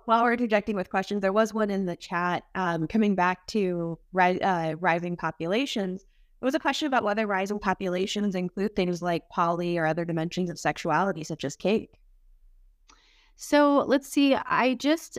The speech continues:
Speaker 2: um, I copied what the authors, um, included as, you know, examples. And so they do have, you know, sexual orientation here. So I would imagine that's what they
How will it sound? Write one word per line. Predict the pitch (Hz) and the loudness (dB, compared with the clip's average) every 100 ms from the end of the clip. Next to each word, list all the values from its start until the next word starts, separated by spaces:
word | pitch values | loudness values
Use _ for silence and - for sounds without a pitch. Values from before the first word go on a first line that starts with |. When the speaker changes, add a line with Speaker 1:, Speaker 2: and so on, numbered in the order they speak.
| - | -2
Speaker 2:
um, | 214 196 170 - 160 _ | 0 2 0 -4 -16 _
I | 208 | 0
copied | 208 - 214 - 220 | 0 2 2 2 -2
what | 190 196 | 0 -2
the | 180 - | 0 0
authors, | 160 170 175 170 165 - - _ _ _ | 0 0 0 0 -2 -8 -18 _ _ _
um, | 185 175 165 160 _ 156 147 _ _ | -2 0 -2 -4 _ -20 -20 _ _
included | 196 - - 170 175 170 | -2 0 0 2 4 4
as, | 160 156 - - | 2 -2 -8 -4
you | |
know, | 156 147 | -2 -2
examples. | 160 - 156 156 190 226 254 - | -6 0 0 2 4 2 0 -2
And | 170 160 | -2 0
so | 165 | 0
they | 165 | 0
do | 156 156 | 0 -2
have, | 156 151 147 151 - _ - | -2 -2 -2 -6 -16 _ -6
you | 151 | -4
know, | 151 | -2
sexual | - 156 - - - 156 | -2 -4 -6 -12 -6 -4
orientation | 147 147 147 147 - 160 | -2 -2 -2 -4 -4 -4
here. | 170 202 | -2 -4
So | 226 160 | -2 -2
I | |
would | 151 147 - | 0 -4 -4
imagine | 156 151 147 143 147 147 - - - - _ _ - | -4 -2 -2 -2 -4 -8 -20 -20 -20 -20 _ _ 2
that's | 151 - | 2 2
what | 143 147 | -4 0
they | 143 - 156 | -2 -2 -8